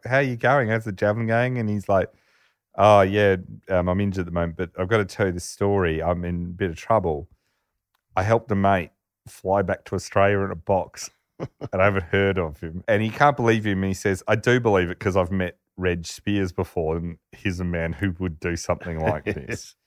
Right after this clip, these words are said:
Speaker 1: And John says, "Well, I'm only contacting you because I think he might be dead somewhere, and I'm panicked." And he says, "Well, look, I've got a contact in Adelaide, a guy called Greg Denton, who's a journalist that I met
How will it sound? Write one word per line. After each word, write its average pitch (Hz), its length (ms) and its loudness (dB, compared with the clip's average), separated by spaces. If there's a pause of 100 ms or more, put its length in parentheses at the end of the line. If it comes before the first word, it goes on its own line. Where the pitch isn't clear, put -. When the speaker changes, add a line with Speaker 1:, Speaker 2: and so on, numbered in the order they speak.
(360)
Speaker 1:
And 92 200 -2
John 95 180 2
says, 90 220 -2
"Well, 95 200 6
I'm 95 120 0
only 110 320 2
contacting 95 460 -2
you 92 180 -2
because 82 260 -4
I 85 100 0
think 92 120 -2
he 85 80 -4
might 82 240 -2
be 76 80 -10
dead 80 300 -6
somewhere, 78 460 -6
and 76 80 -4
I'm 73 140 -6
panicked." 76 540 -10
And 82 140 -4
he 82 120 -2
says, 82 280 -6
"Well, 90 120 0
look, 95 200 2
I've 110 100 4
got 113 140 2
a 95 40 0
contact 95 520 0
in 87 80 -2
Adelaide, 80 480 0
a - 20 -6
guy 80 160 -2
called 82 220 -8
Greg 82 260 -6
Denton, 78 440 -6
who's 76 240 -10
a 76 40 -12
journalist 78 680 -8
that 76 120 -6
I 71 80 -4
met 73 240 -8